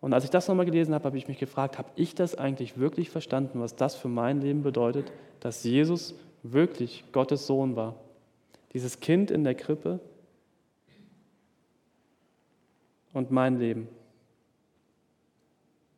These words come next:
Und die Geschichte geht weiter. Jesus kehrte mit den Eltern nach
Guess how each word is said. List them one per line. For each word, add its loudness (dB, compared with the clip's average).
Und -2
die -2
Geschichte 2
geht 4
weiter. 4
Jesus 6
kehrte 8
mit 4
den 4
Eltern 4
nach 0